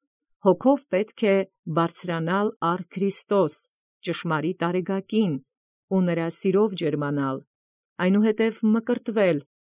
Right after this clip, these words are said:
սուզվելով ապաշխարության արցունքների ավազանը ու հառաչանքներով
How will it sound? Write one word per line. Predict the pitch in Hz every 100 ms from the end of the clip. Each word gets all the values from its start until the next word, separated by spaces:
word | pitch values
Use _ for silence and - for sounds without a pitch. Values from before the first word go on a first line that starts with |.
| _ -
սուզվելով | - 185 180 165 160 190 226 185
ապաշխարության | 165 - 160 151 151 - 185 185 226 -
արցունքների | 175 - 165 156 160 156 175 -
ավազանը | 156 151 143 160 208 233 220 214 _ _ _ -
ու | 185 180
հառաչանքներով | 190 180 180 180 165 - 165 151 180 240 247